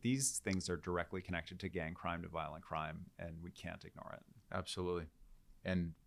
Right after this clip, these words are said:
Speaker 2: you know, money makes the world go round, including the criminal world. So we have to stamp it out. Um, to dumb this down for the average British Columbian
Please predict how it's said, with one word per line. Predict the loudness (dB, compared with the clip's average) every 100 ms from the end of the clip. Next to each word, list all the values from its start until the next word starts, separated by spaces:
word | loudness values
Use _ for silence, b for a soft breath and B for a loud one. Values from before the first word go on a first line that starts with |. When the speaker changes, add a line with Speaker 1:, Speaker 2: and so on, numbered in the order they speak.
| -4
Speaker 2:
you | 2
know, |
money | 6 8 8
makes | 8 4
the | 4
world | 4 4
go | 4
round, | 4 4 2
including | 0 -2 0 0
the | 0
criminal | -2 0 -2
world. | -4 -6 -8 -16 b b b b 6
So | 6 6 4
we | 4
have | 2
to | 0
stamp | 0 0 2
it | 4
out. | 4 0 -12 -20 b b b b b b 2
Um, | 6 8 8 8 4 -2 -20 -18 -2
to | 6
dumb | 8 10
this | 8 6
down | 6 8 8 8
for | 6 4 4
the | 4
average | 6 6 6 2 2
British | 2 2
Columbian | 0 2 2 2 0 -2